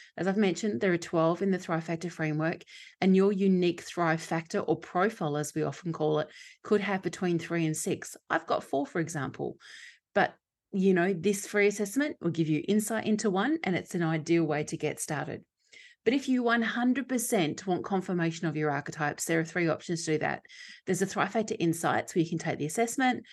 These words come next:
receive a detailed personalized report, which is created by my team. These are not automatically generated in any way, shape, or form. We create them individually and uniquely for you. And also you, with that one, you can get insights into a couple of questions that you can ask.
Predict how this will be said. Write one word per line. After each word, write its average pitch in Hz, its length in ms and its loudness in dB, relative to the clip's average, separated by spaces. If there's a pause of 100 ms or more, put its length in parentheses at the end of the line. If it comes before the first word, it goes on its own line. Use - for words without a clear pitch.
(200)
receive 170 440 2
a 175 60 2
detailed 175 720 0
personalized 151 500 -2
report, 151 460 -2 (380)
which 175 160 2
is 170 100 2
created 165 380 -2
by 165 140 2
my 156 160 0
team. 185 440 -2
These 170 220 2
are 165 40 2
not 170 380 2
automatically 151 560 -2
generated 147 500 -4
in 147 200 -4
any 160 180 0
way, 147 140 -4
shape, 143 280 -4
or 147 80 -6
form. 175 300 0
We 175 80 0
create 156 340 -2
them 156 200 -4
individually 156 800 -2 (200)
and 185 140 4
uniquely 170 460 2
for 165 160 -4
you. 147 360 -2 (640)
And 185 340 4 (140)
also 233 320 0
you, 247 340 2
with 226 200 -2
that 220 200 2
one, 165 220 2
you 156 60 0
can 190 140 2
get 190 180 -2
insights 196 400 -2
into 170 160 -4
a 165 100 -6
couple 160 180 -4
of 151 60 -4
questions 156 400 -2
that - 120 -4
you 147 120 -4
can 151 140 -6
ask. 135 320 -6